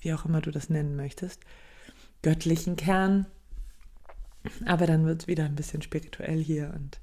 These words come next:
ich versuche ja hier in diesem Podcast immer die Brücken zu schlagen zwischen, ah, Psychologie, Neurobiologie,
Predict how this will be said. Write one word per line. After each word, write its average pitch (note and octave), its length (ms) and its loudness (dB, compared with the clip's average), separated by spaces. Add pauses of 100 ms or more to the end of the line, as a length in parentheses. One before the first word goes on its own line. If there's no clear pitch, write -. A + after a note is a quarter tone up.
(440)
ich D3+ 120 -2
versuche G3+ 360 8
ja E3+ 160 8
hier D#3+ 200 6
in D#3+ 80 4
diesem D#3 200 2
Podcast D#3+ 540 -6
immer D3+ 360 -6 (460)
die D#3 40 -2
Brücken F3+ 460 4
zu E3 140 -2
schlagen D#3 640 2
zwischen, D#3 800 0 (1300)
ah, A#3+ 540 12
Psychologie, A3+ 1000 8 (220)
Neurobiologie, E3+ 1400 4